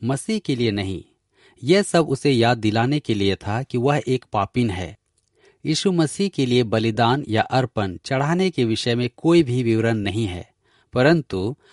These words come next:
हारून के लिए आवश्यक था कि वह सबसे पहले अपने लिए बलिदान चढ़ाए और तब जाकर वह लोगों के लिए बलिदान चढ़ा सकता था। आइए हम सबसे पहले देखते हैं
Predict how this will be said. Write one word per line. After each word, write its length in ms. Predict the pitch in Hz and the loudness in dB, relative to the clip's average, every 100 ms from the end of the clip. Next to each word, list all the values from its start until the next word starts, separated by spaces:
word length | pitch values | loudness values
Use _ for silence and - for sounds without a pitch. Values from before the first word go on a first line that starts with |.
| _ | _
हारून 380 | - 113 180 214 | 0 2 2 2
के 160 | 175 | 2
लिए 120 | 147 143 | 2 2
आवश्यक 520 | - 110 110 - - | 2 0 0 -4 -6
था 280 | - 101 135 | -6 -6 -6
कि 160 | - | -4
वह 240 | 113 123 120 | -2 0 -2
सबसे 480 | - 151 - - | -4 -6 -4 0
पहले 380 | 165 - 98 107 - - | 0 0 -2 -4 -4 -4
अपने 320 | 139 165 156 | -4 0 0
लिए 180 | 101 98 | 0 -4
बलिदान 480 | 92 95 95 110 | -4 -6 -4 -4
चढ़ाए 440 | 113 117 107 113 151 _ _ - | -4 -4 -4 -6 -8 _ _ -2
और 220 | 123 131 - | 0 0 0
तब 200 | 175 160 | 0 2
जाकर 540 | 120 120 - 120 120 - _ | 0 0 0 -4 -4 -6 _
वह 160 | 107 110 | 0 0
लोगों 400 | 110 123 139 165 | 2 2 4 2
के 180 | - 120 | 2 0
लिए 140 | 117 | 0
बलिदान 460 | 101 98 98 110 113 | -2 -4 -2 -2 -4
चढ़ा 300 | - 104 120 | -6 -6 -6
सकता 400 | - 98 - 95 | -8 -10 -8 -8
था। 260 | - 90 - _ _ _ _ _ _ _ - | -8 -14 -14 _ _ _ _ _ _ _ -2
आइए 220 | 131 190 | 0 4
हम 140 | 190 175 | 4 2
सबसे 340 | - 120 - | 0 -4 -4
पहले 320 | 127 113 110 | -4 -2 -2
देखते 340 | 92 98 - 98 | -2 -4 -4 -6
हैं 220 | 107 - | -4 -6